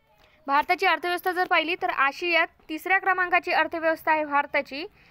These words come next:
आणि भारतातील बँकिंग क्षेत्र मग सु-, अ, सुरक्षित आणि सुस्थितीत आहे का, तर बघा, भारतातील बँकिंग क्षेत्र सध्या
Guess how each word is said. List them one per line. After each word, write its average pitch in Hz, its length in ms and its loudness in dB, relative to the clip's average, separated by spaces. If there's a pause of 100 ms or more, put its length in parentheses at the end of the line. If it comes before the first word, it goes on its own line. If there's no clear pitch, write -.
(180)
आणि 294 200 0
भारतातील 320 460 -2
बँकिंग 311 340 -2
क्षेत्र 339 440 -2
मग 339 200 0 (540)
सु-, 302 100 -12
अ, 277 260 4
सुरक्षित 349 440 0
आणि 359 180 0
सुस्थितीत 330 520 -8 (160)
आहे 269 260 0
का, 320 260 -2 (320)
तर 359 80 0
बघा, 330 300 0
भारतातील 330 520 -2 (500)
बँकिंग 294 380 -4
क्षेत्र 330 340 -2
सध्या 330 340 0